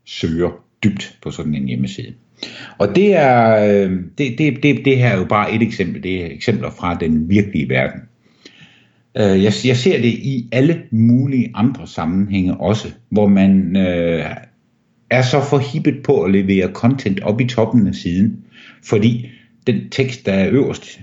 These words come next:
eller, øh, relativt øverst på en side, som udgangspunkt vægter mest i Google. Men man bliver så forhippet på det, så man glemmer,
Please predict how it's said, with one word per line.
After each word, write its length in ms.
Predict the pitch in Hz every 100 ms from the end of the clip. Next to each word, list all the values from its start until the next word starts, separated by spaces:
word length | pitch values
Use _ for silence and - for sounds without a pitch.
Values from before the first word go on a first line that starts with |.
| -
eller, 200 | 60 - - _ -
øh, 60 | 87 76 78 - - - -
relativt 440 | 98 113 113 117 85
øverst 300 | 104 101 -
på 120 | 92
en 100 | 87
side, 360 | - 98 107 113 -
som 200 | - 101
udgangspunkt 680 | 95 113 104 92 - 101 95
vægter 260 | 92 95 95 -
mest 300 | 87 87 -
i 80 | 78
Google. 320 | 78 82 - - - - - - -
Men 160 | 113
man 160 | 117 117
bliver 180 | 160 139
så 140 | 139
forhippet 500 | 127 107 123 135 127
på 180 | - 117
det, 120 | 113
så 120 | -
man 220 | 90 85 82
glemmer, 420 | 95 131 -